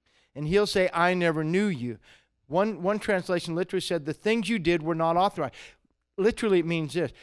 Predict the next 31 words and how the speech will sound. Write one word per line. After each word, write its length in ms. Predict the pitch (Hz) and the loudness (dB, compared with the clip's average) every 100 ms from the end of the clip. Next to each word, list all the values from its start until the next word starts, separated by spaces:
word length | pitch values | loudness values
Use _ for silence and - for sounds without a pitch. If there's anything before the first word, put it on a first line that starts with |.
| _ | _
That 220 | 196 214 | 2 4
wasn't 380 | 202 247 247 175 | 6 4 4 0
my 160 | 165 180 | 2 2
yoke 420 | 165 170 196 - | 2 2 2 -2
for 120 | - | -6
your 200 | 131 131 | -2 -2
life. 480 | 135 143 104 - - - _ _ _ _ _ _ _ _ _ _ _ _ _ _ _ _ _ _ | -2 -6 -10 -14 -20 -20 _ _ _ _ _ _ _ _ _ _ _ _ _ _ _ _ _ _
I 100 | 147 | 0
didn't 180 | 175 254 | 2 4
put 160 | 226 - | 2 4
that. 180 | 151 151 | 0 2
What 160 | 175 | -2
he, 120 | 175 160 | -2 -2
what 180 | 175 185 | 0 0
he's 160 | 147 | 2
literally 380 | 196 233 254 226 | 2 2 0 -2
saying 440 | - 220 214 147 | 0 2 2 0
is, 400 | 123 117 127 - _ _ _ _ _ _ _ _ - | -4 -6 -10 -14 _ _ _ _ _ _ _ _ -2
"I 80 | |
didn't 180 | 151 262 | 0 0
give 140 | 196 131 | 0 -2
you 60 | |
that 180 | 113 - | -4 -6
yoke. 340 | 110 113 - _ _ _ _ _ 139 | -8 -10 -12 _ _ _ _ _ -8
You 160 | 175 | -2
made 180 | 226 175 | 0 0
up 160 | 170 - | 0 -2
that 220 | 160 151 | -4 -2
yoke 220 | 165 160 | -4 -4
for 80 | 160 | -8
yourself. 440 | 156 - 214 147 | -8 -6 -8 -8